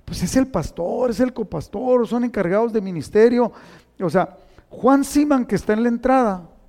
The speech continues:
me representa a mí como pastor. Juan Siman, o sea, en este caso, ahora ya es Juan Siman, antes había otros, y les decían, "No se sienten ahí", el pastor dijo que no. "No, ¿y por qué? ¿Y por qué no me voy a sentar?".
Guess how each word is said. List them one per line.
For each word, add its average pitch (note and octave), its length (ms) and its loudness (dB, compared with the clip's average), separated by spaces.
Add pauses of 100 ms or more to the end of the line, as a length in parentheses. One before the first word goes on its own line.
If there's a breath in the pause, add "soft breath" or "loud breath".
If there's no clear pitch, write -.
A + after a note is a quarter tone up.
(680)
me G3 260 2
representa G3 760 4
a B3 40 2
mí A#3+ 120 0
como A#3+ 260 -2
pastor. G#3 380 -6 (1400)
Juan C4+ 280 2
Siman, A#3+ 500 2
o G3 100 -2
sea, F#3+ 160 0
en E3 120 -2
este F3 180 -2
caso, G3+ 540 -4
ahora D#3 280 4
ya F3 120 4
es F3 100 0
Juan F#3+ 180 -4
Siman, F#3 320 -2
antes F3 260 -4
había F3 180 2
otros, F3+ 200 -4 (240 soft breath)
y F3+ 60 -6
les F3+ 160 4
decían, G3+ 400 0 (220 loud breath)
"No G#3+ 180 0
se B3 160 4
sienten B3 420 0
ahí", A3 280 2
el G#3+ 120 4
pastor A#3 380 0
dijo A#3+ 180 2
que G3+ 120 -6
no. G#3+ 120 -2
"No, D#4+ 240 -2
¿y G4 60 -6
por F4 240 -2
qué? E4 260 -2 (320)
¿Y F#4 100 2
por D4 200 -2
qué D#4+ 120 -2
no D#4+ 140 2
me D#4+ 160 2
voy D#4 120 4
a C#4 40 0
sentar?". C#4 500 -2